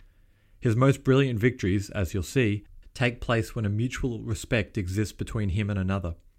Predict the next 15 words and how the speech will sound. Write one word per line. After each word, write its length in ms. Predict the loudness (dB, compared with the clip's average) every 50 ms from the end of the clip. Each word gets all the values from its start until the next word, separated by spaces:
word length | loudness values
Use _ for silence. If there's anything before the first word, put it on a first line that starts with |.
| _ -20 _ _ _ -20 -20 _ _ _ _ _ _ _ -20 -12 0
But 240 | 2 2 2 2 -2 -16 -12
so 240 | -4 0 2 2 2
far, 240 | 4 4 4 4 4
everything 400 | 2 2 2 0 0 0 -2 0
I've 140 | -2 -2 0
said 240 | 0 0 0 0
could 140 | -2 -2 0
be 120 | 2 2 0
applied 380 | 0 0 -2 0 0 0 0
to 240 | 0 0 0 0 -2
any 220 | -2 -2 -2 -2 0
commander 420 | 0 -2 0 0 0 0 0 0
in 80 | 0 2
history, 380 | 2 0 0 -2 -6 -6 -6
right? 240 | -4 -4 -4 -4 -6